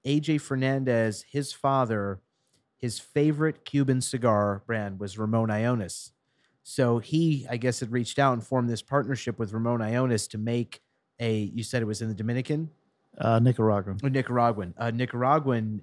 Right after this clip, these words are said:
Speaker 1: A J Fern-, a, a, a Nicaraguan Ramon Ionis made by A J
Speaker 2: A J
Speaker 1: Fernandez.
Speaker 2: Fernandez.
Speaker 1: And I saw recently some very good reviews about this torpedo that they make.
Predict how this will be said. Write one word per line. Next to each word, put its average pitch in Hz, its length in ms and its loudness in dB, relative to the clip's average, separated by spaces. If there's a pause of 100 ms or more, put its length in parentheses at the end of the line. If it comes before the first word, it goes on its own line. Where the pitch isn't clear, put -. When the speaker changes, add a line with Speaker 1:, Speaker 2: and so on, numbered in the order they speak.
(100)
Speaker 1:
A 131 100 0
J 123 200 0
Fern-, 120 240 -2
a, 117 500 -2
a, 113 60 -6
a - 20 -4
Nicaraguan 131 840 2
Ramon 127 340 2
Ionis 117 460 0
made 123 280 -2
by 117 360 0
A 113 100 -6
J 117 140 -2
Speaker 2:
A 120 60 6
J 104 120 2
Speaker 1:
Fernandez. 110 100 -2
Speaker 2:
Fernandez. 101 640 -2 (340)
Speaker 1:
And 120 280 0 (120)
I 123 100 2
saw 165 220 2
recently 131 760 2
some 117 220 -4
very 135 260 4
good 143 160 2
reviews 131 460 2
about 110 360 0
this 113 260 -2
torpedo 127 580 0
that 101 200 -4
they 104 120 -2
make. 98 400 -6